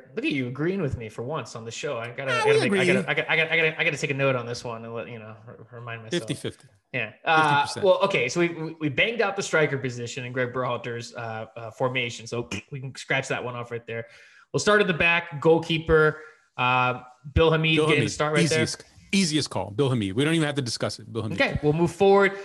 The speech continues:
Speaker 1: Center back position, you got a couple options here. Walker Zimmerman, Mark McKenzie, and a guy I feel like everyone keeps forgetting about. I even think we are. I mean,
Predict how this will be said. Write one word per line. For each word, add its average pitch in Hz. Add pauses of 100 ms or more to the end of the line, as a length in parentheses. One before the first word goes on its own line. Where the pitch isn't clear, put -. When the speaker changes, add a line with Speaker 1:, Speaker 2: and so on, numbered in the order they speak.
(180)
Speaker 1:
Center 185
back 180
position, 170
you 135
got 143
a 139
couple 135
options 131
here. 123
Walker 123
Zimmerman, 208 (240)
Mark 127
McKenzie, 170
and 131 (420)
a 147
guy 156 (200)
I -
feel 208
like 165 (100)
everyone 165
keeps 139
forgetting 135
about. 113
I 120
even 131
think 135
we 156
are. 110
I 95
mean, -